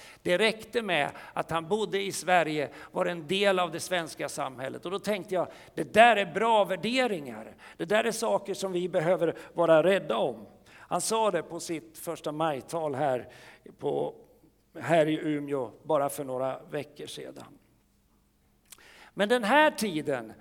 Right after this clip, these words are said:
när evangeliet skulle berättas i, i Europa, då hyllade man de starka, de duktiga,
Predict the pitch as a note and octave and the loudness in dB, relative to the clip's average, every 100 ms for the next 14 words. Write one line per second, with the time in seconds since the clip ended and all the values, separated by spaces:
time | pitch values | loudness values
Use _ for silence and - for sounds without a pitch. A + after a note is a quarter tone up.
0 | - F3+ G3+ G3+ G#3+ G#3+ G3+ F#3+ F#3 F#3+ | -2 2 4 6 4 2 0 0 2 0
1 | - G#3+ G3 F#3+ A3 C4 C4+ - A3+ F#3 | 0 0 2 4 4 4 2 2 2 2
2 | - - F#3 D#3+ F3 D#3 - F3 E3 C3+ | -2 -4 0 0 0 -2 -2 -2 -2 -2
3 | A#2+ - F#2+ F2 - - - - D#3+ F3+ | -10 -10 -10 -12 -20 -20 -20 -6 -2 0
4 | C4 C#4 G#3 G3+ G3+ G3+ G3 G3 F#3 - | 0 0 4 4 4 0 0 -2 -4 0
5 | A#3+ G#3 D3+ - B3+ E3+ - - G3 G3 | 4 4 2 -6 -6 -6 -8 -8 -4 0
6 | A3 G#3+ - - F#3+ | 0 -2 -12 -8 -8